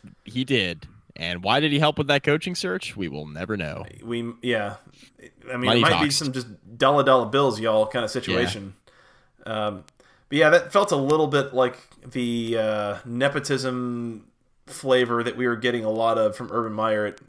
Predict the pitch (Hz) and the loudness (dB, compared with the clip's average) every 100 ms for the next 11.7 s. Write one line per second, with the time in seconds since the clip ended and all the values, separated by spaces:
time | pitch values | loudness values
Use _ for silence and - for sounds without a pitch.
0 | 101 _ _ - 107 113 107 - - 107 | -20 _ _ -8 -4 -2 -4 -4 -8 -8
1 | 101 - 104 104 98 95 _ _ _ _ | -8 -12 -12 -10 -10 -14 _ _ _ _
2 | _ _ _ _ _ _ _ _ _ _ | _ _ _ _ _ _ _ _ _ _
3 | 175 117 - _ _ _ _ _ _ - | -6 -6 -10 _ _ _ _ _ _ -6
4 | 123 160 170 147 151 135 135 135 147 151 | 2 6 6 6 4 4 4 4 2 -4
5 | - _ _ _ _ _ - 127 120 107 | -10 _ _ _ _ _ -6 -4 -2 -4
6 | 110 160 147 131 117 185 175 120 123 113 | -4 -4 -4 -6 -2 0 0 -4 -6 -6
7 | 110 - - _ _ _ _ _ 113 107 | -8 -14 -16 _ _ _ _ _ -10 -6
8 | 123 147 151 143 - _ _ _ _ 123 | -4 -2 0 0 -4 _ _ _ _ -4
9 | 120 139 139 135 135 135 127 123 120 123 | 0 0 0 -2 0 -2 -4 -4 -2 -2
10 | 117 120 120 120 117 113 113 110 123 110 | 0 0 0 -2 -2 -2 -4 -4 -6 -6
11 | 107 - 95 76 67 - | -6 -8 -10 -14 -14 -14